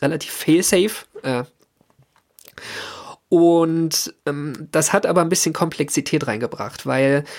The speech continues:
ähm, da muss ich nochmal ausholen, also Galileo ist mit, mit der Atlantis gestartet, die Space Shuttles sind ja eigentlich immer von, von Florida gestartet und das ist ja schon recht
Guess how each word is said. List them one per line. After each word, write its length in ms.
ähm, 200
da 80
muss 140
ich 60
nochmal 180
ausholen, 500
also 380
Galileo 420
ist 200
mit, 360
mit 200
der 240
Atlantis 480
gestartet, 840
die 80
Space 240
Shuttles 320
sind 140
ja 120
eigentlich 300
immer 160
von, 300
von 200
Florida 420
gestartet 600
und 140
das 100
ist 160
ja 140
schon 180
recht 320